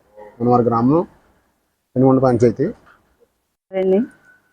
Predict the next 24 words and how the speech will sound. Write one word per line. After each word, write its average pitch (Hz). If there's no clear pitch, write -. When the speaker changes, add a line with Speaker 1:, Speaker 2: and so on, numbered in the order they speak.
Speaker 2:
ఇక్కడ 180
మేరీగా 190
దేవి 190
వల్ల 185
ఇక్కడ 180
పెట్టడం 190
జరిగిందండి. 180
ఇక్కడ, 170
ఏ, 170
మేము, 180
ఆ, 165
నాకు 170
నడుము 180
నొప్పి, 190
కాలు 170
నొప్పి, 180
నడుము 190
నొప్పి 185
కూడా 180
బాగా, 170
గ్యాస్ట్రిక్ 165
బాగా 165
ఎక్కువగా 175
ఉన్నదండి. 170